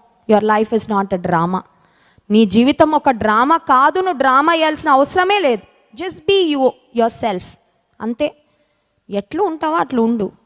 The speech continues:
నీ హృదయంలో ఏముందో అది చూపించు, అది మాట్లాడు, అంతే. లేనిది ఉన్నట్టు, ఉన్నది లేనట్టు నువ్వు ప్రదర్శించుకోవాల్సిన అవసరమే లేదు. ఈమె చూడండి, పాపాత్మురాలైన స్త్రీ, ఆమెకి యేసయ్యని చూడగానే మాటలు కూడా రావట్లే, ఏడుస్తుంది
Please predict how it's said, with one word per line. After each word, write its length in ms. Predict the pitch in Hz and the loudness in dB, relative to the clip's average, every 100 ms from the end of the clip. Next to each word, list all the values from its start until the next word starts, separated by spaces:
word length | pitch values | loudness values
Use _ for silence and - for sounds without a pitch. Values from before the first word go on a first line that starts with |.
| _ 220 | _ -4
నీ 120 | 220 | -2
హృదయంలో 500 | 233 233 294 311 294 | 0 0 0 0 0
ఏముందో 340 | 277 285 302 | 0 -2 0
అది 140 | 254 220 | 0 0
చూపించు, 540 | - 277 262 214 202 | 0 0 -2 -4 -2
అది 140 | 196 | 2
మాట్లాడు, 500 | 240 226 349 311 262 | 4 4 2 0 0
అంతే. 360 | 196 208 247 226 _ _ _ _ _ _ - | 0 0 -2 -2 _ _ _ _ _ _ 2
లేనిది 500 | 226 262 294 320 285 | 4 4 2 0 0
ఉన్నట్టు, 420 | 285 277 269 - | 2 2 0 0
ఉన్నది 480 | 269 254 277 302 262 | 0 0 0 2 2
లేనట్టు 420 | 254 285 285 269 | 0 0 -2 -2
నువ్వు 160 | 269 233 | -4 2
ప్రదర్శించుకోవాల్సిన 880 | 262 240 285 - 302 - 294 277 277 | 2 2 0 -4 -8 -2 -2 -2 -2
అవసరమే 460 | 247 247 285 302 294 | -4 -4 -4 -2 -2
లేదు. 280 | 254 214 - _ _ _ _ _ _ _ - | -2 -6 -12 _ _ _ _ _ _ _ -2
ఈమె 200 | 311 381 | 2 2
చూడండి, 560 | - 339 349 320 247 247 | 2 0 0 0 -2 0
పాపాత్మురాలైన 1000 | - 240 254 339 311 302 277 247 233 226 | 2 2 2 -2 -4 -2 0 0 -2 -4
స్త్రీ, 520 | - 226 208 226 - _ _ _ _ _ - | -6 -6 -4 -4 -8 _ _ _ _ _ -2
ఆమెకి 300 | 320 359 320 | -2 -2 -4
యేసయ్యని 440 | 311 330 381 349 | -4 -2 0 0
చూడగానే 360 | 339 330 320 349 | 2 2 0 -2
మాటలు 440 | 302 277 302 339 | -2 0 0 0
కూడా 160 | 330 320 | 0 2
రావట్లే, 440 | 277 277 294 294 | 2 2 -2 -4
ఏడుస్తుంది 720 | 254 269 311 - 302 247 190 | -2 0 -2 -4 -6 -4 -6